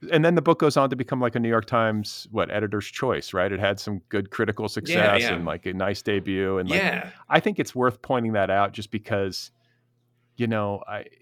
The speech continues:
Speaker 1: it just takes one. Like, it takes one editor to say yes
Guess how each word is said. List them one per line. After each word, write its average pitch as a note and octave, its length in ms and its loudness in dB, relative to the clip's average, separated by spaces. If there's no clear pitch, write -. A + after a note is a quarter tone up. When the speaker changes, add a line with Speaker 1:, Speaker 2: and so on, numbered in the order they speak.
Speaker 1:
it C3 120 -6
just - 240 -4
takes - 300 -6
one. E2 260 -2
Like, A2 160 -2
it A2+ 80 -4
takes A2+ 240 -4
one A#2 220 0
editor A#2 400 0
to - 120 -14
say G#2+ 220 -2
yes F#2 480 -2